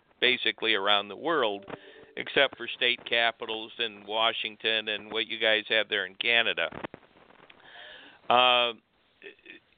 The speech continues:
economically, the reason things are bad, like we were talking, is there's no cash.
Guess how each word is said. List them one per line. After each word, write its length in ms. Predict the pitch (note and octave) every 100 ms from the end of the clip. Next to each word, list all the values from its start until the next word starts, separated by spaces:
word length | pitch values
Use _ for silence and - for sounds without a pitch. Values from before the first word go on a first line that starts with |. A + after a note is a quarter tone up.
| C#3+
economically, 1080 | G3+ G3+ E3 C#3+ C#3 C#3 - C3+ C3 B2+ F#2 A#2
the 180 | B2
reason 440 | B2 C#3+ E3 D#3 C#3
things 260 | C3 C3
are 60 | A#2+
bad, 360 | G#2 A2 G#2+ G2
like 220 | G#2 -
we 100 | G#2
were 80 | G2+
talking, 420 | A2 G#2 G2+ F#2+
is 120 | F2+ -
there's 220 | F#2+ F2+
no 160 | F#2 F#2
cash. 680 | - G#2 F2+ C#2 - -